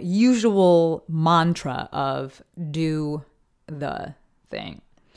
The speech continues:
So we're at the end of the year. This episode will drop on, I believe,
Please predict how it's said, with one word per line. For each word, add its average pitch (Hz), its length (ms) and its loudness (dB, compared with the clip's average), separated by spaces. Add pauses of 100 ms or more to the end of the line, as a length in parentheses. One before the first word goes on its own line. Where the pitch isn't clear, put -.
(480)
So 165 480 2
we're 180 340 4 (140)
at 226 220 4
the 262 100 4
end 247 160 6
of 214 80 -2
the 202 100 2
year. 160 300 2
This 208 180 4
episode 208 460 2
will 175 180 0
drop 160 720 0
on, 147 560 -2
I - 80 -8
believe, 156 560 -6